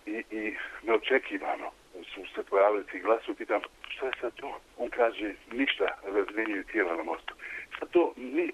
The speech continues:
postane cijela fraza u sjećanju koju mi izgovorio. Sad to ništa koje je tako bezazleno zvučalo u trenutku kad dok smo to gledali, nije imalo intenzitet zbog toga jer je sam događaj imao ogroman intenzitet.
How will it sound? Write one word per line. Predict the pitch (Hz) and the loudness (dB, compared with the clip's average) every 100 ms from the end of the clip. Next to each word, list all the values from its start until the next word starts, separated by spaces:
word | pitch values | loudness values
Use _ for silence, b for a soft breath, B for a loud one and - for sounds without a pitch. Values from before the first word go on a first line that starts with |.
| - | 4
postane | 147 147 151 120 - | 4 6 4 2 4
cijela | 156 156 143 - | 6 8 8 6
fraza | 127 120 127 - 101 | 8 8 8 4 -4
u | - | 0
sjećanju | 120 - - - - - - - | 0 0 -4 -6 -8 -16 -14 -8
koju | 98 | -8
mi | 98 | -8
izgovorio. | 104 101 107 104 82 - B B B - | -2 4 4 4 -2 -8 B B B -6
Sad | - | 0
to | - 170 | 6 6
ništa | 156 185 - 123 | 6 -2 2 2
koje | - 139 123 | 6 6 6
je | 120 | 6
tako | 175 175 151 - | 2 4 2 4
bezazleno | 143 135 127 101 98 82 - - - - | 4 6 4 2 0 -2 -8 -16 -20 -4
zvučalo | 113 113 107 98 | -2 4 6 6
u | - | 2
trenutku | 98 110 135 - 101 - - | 0 2 2 0 -6 -6 -12
kad | 92 | -6
dok | 95 | -6
smo | - 92 | -6 -6
to | 95 90 | -2 2
gledali, | 95 120 135 127 - - | 6 8 6 4 -6 -10
nije | 123 135 123 | 2 4 6
imalo | 123 104 104 | 6 6 4
intenzitet | 101 - 107 101 185 196 - - | 0 0 0 4 2 2 -2 -8
zbog | - - | 2 2
toga | - 190 - - | 2 2 2 0
jer | 107 104 | -2 0
je | - - | 0 6
sam | 139 123 | 6 6
događaj | 170 175 139 107 104 | 4 6 6 6 6
imao | 101 95 | 6 4
ogroman | 92 90 85 87 | 4 -2 0 -2
intenzitet. | 85 - 78 - - - - | -4 -12 -12 -10 -14 -12 -14